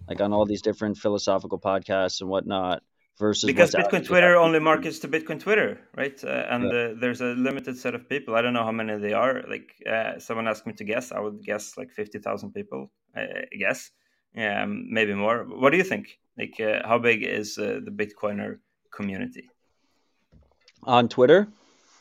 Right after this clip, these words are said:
Speaker 2: Well, uh, Twitter, conferences, I don't know. Uh,
Speaker 1: I don't
Speaker 2: all
Speaker 1: know,
Speaker 2: of it.
Speaker 1: like,
Speaker 2: Like, people who
Speaker 1: two hundred fifty thousand or something, three hundred thousand?
Speaker 2: Okay. All right. So, uh, bigger
Speaker 1: How many
Speaker 2: than my
Speaker 1: people you
Speaker 2: guess,
Speaker 1: think
Speaker 2: but
Speaker 1: self-custody Bitcoin?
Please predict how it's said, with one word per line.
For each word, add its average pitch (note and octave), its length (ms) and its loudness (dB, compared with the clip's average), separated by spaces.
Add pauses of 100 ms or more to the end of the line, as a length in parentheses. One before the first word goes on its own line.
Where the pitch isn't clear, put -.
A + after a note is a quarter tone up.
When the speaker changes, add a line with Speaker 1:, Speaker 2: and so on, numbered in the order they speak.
(880)
Speaker 2:
Well, A#3 360 6
uh, G#3 160 6
Twitter, D#3+ 540 6
conferences, C#3 580 2
I C#3 120 4
don't B2+ 100 0
know. G#2+ 240 -2
Uh, G#2+ 580 -4
Speaker 1:
I - 20 -8
don't - 20 2
Speaker 2:
all E3 140 12
Speaker 1:
know, C3 40 10
Speaker 2:
of C3 60 10
it. - 20 10
Speaker 1:
like, C3 140 10
Speaker 2:
Like, - 60 -8
people C#3 200 6
who C3+ 140 4
Speaker 1:
two - 0 -
hundred - 20 -
fifty B2 340 6
thousand C3 520 6
or C#3 100 2
something, C#3 540 0
three B2 180 0
hundred A#2 240 -2
thousand? A#2 540 0
Speaker 2:
Okay. E3 320 -2 (360)
All F#3 120 -2
right. C#3+ 260 -2 (100)
So, C3 340 0
uh, B2+ 500 -4
bigger B2 200 -2
Speaker 1:
How D#3 80 6
many F#3 120 8
Speaker 2:
than E3+ 80 4
my G3+ 60 6
Speaker 1:
people F3+ 120 6
you F3+ 60 8
Speaker 2:
guess, C#3+ 80 6
Speaker 1:
think D#3 180 4
Speaker 2:
but B2 80 0
Speaker 1:
self-custody C3+ 760 6
Bitcoin? G2 560 -6